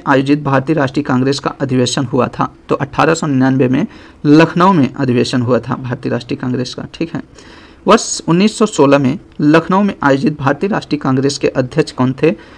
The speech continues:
तो इसके अध्यक्ष अंबिका चरण मजूमदार थे। ठीक है, निम्नलिखित में से कौन अवध के कृषक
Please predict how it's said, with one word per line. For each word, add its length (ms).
तो 60
इसके 220
अध्यक्ष 400
अंबिका 340
चरण 340
मजूमदार 580
थे। 40
ठीक 140
है, 120
निम्नलिखित 360
में 100
से 200
कौन 380
अवध 200
के 160
कृषक 540